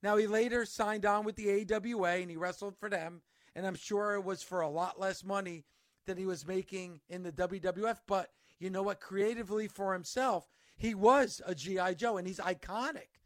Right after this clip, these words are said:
with G I Joe. There's a lot of people who know Sergeant Slaughter because of what he did with G I Joe that weren't even wrestling fans. And oh yeah, maybe he missed out on that first ever WrestleMania, but as everybody knows,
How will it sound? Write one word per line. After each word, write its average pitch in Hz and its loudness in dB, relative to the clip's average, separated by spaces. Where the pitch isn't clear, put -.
with 196 0
G 196 -4
I 180 2
Joe. 165 0
There's 190 0
a 175 2
lot 202 4
of 262 0
people 247 -4
who 190 -4
know 190 2
Sergeant 214 2
Slaughter 208 0
because 202 0
of 175 -6
what 185 0
he 185 -6
did 190 2
with 175 -6
G 190 -4
I 180 0
Joe 190 0
that 202 0
weren't 208 0
even 226 -4
wrestling 233 0
fans. 143 -8
And 226 2
oh 254 6
yeah, 240 2
maybe 208 0
he 233 -2
missed 214 -2
out 214 2
on 196 0
that 196 -2
first 208 -2
ever 190 0
WrestleMania, 208 -2
but 196 4
as 185 0
everybody 196 0
knows, 208 2